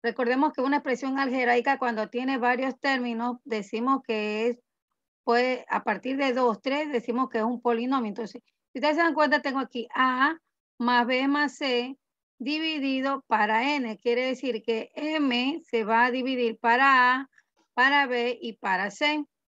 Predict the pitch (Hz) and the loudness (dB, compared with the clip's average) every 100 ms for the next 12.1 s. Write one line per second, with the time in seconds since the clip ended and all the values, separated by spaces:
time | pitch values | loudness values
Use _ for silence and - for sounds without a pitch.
0 | _ _ _ _ 226 196 254 220 175 - | _ _ _ _ -12 -4 -2 -2 -6 -16
1 | _ _ _ _ _ _ _ _ _ 233 | _ _ _ _ _ _ _ _ _ -4
2 | 233 254 269 262 240 220 269 277 294 285 | -2 -2 0 0 0 -2 -2 2 6 6
3 | 240 - 247 254 - _ _ _ _ _ | 4 0 -4 -6 -12 _ _ _ _ _
4 | _ 214 240 269 269 269 254 240 262 226 | _ 0 0 2 4 6 4 0 -6 -4
5 | 220 240 233 240 226 226 202 190 - 196 | -2 -2 0 0 -2 -4 -6 -6 -8 -10
6 | 196 220 202 240 226 233 233 247 233 220 | -6 -6 -4 0 2 4 2 4 6 6
7 | 214 254 269 - _ _ _ 214 196 - | 4 -4 -6 -10 _ _ _ -10 -6 -2
8 | 220 220 226 220 214 214 208 220 226 240 | 2 2 2 -4 -4 -4 0 0 0 -2
9 | 254 269 262 - 247 233 208 214 233 254 | -2 -2 -2 -4 -6 -4 -4 -4 0 0
10 | 240 240 254 262 233 220 226 240 254 254 | 0 -2 -6 -4 -2 4 4 6 2 -4
11 | 254 247 226 226 233 226 208 220 185 175 | -2 0 0 -2 -2 -2 -6 -2 -2 -2
12 | 233 | -8